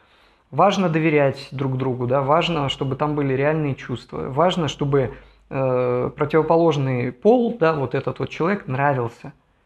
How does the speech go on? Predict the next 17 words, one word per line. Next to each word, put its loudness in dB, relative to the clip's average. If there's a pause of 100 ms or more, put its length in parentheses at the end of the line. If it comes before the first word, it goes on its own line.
(200)
действительно -2
искренне -2
нравился, -4 (120)
там -8
и -6
физически, -4
и -2
душевно, 0
там -6
и -4 (280)
умственно 0
разделял 2
какие-то -4
общие -2
ценности, -4
общие -4
интересы. -6